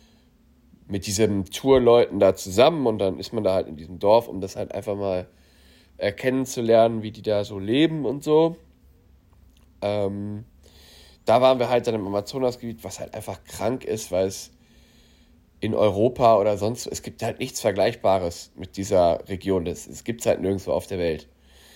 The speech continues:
Und das war schon sehr beeindruckend. Und dann bist du aber wieder, dann reist du wieder ein bisschen weiter hoch in den Norden,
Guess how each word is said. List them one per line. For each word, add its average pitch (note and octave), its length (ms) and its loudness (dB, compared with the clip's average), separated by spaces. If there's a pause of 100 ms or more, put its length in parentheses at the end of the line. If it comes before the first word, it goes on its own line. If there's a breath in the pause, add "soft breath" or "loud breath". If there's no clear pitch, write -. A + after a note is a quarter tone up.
(420 soft breath)
Und G#2+ 140 6
das A2 160 6
war A#2+ 100 6
schon A#2 260 2
sehr A2 140 6
beeindruckend. A2 800 0
Und G2 80 -8
dann G#2+ 160 -2
bist A#2+ 160 -6
du - 80 4
aber A2 240 4
wieder, A2+ 280 4
dann G2+ 140 2
reist A2 360 -2
du A#2+ 40 -14
wieder G#2+ 140 -2
ein G#2+ 80 -4
bisschen A2 280 -10
weiter G#2+ 240 -2
hoch A#2+ 180 -4
in E2 80 -6
den G2 160 -4
Norden, C3+ 500 4